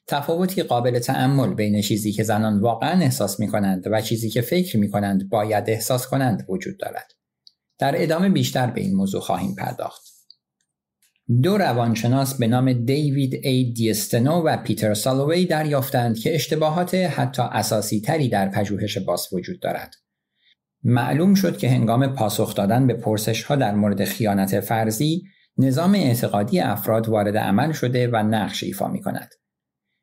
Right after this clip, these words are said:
این دانشمندان متوجه شدند که زنان در مقایسه با مردان بیشتر معتقدند که خیانت عاطفی، خیانت جنسی را نیز به دنبال دارد. از این رو وقتی زنان خیانت عاطفی را آزارنده تر از خیانت جنسی می‌دانند،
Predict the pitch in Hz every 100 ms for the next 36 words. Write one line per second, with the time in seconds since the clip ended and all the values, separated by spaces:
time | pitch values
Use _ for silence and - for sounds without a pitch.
0 | _ 196 185 117 120 139 123 139 160 117
1 | 120 110 104 127 - 101 98 98 123 117
2 | 131 180 185 110 104 101 92 104 98 104
3 | 113 117 143 165 127 117 156 143 110 98
4 | 92 101 98 95 - 104 120 107 104 98
5 | 107 110 131 127 175 180 - - - -
6 | 117 120 127 101 104 98 113 117 110 110
7 | 107 98 98 87 95 92 - - - -
8 | _ _ _ _ _ _ _ _ 135 131
9 | 196 214 202 165 - 156 135 113 117 110
10 | - 113 110 117 117 104 117 185 135 -
11 | 104 107 107 107 104 104 123 107 98 -
12 | 107 104 101 95 101 98 107 107 120 143
13 | 160 165